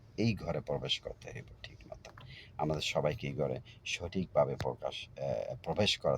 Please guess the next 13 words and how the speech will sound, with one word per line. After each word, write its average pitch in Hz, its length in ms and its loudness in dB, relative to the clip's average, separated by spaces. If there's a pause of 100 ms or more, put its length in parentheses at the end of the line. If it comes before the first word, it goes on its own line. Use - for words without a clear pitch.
তৌফিক 65 400 -2
দান 67 180 -2
করো। 78 280 2 (460)
এখানে 82 300 -2
থেকে 90 360 0
আমরা 71 220 2
হেদায়েত 85 420 4 (120)
পা-, 73 340 8
নিয়ে 69 260 -2
যেন 65 240 -6
বাহির - 340 0
হইতে - 200 -14
পারি - 200 -10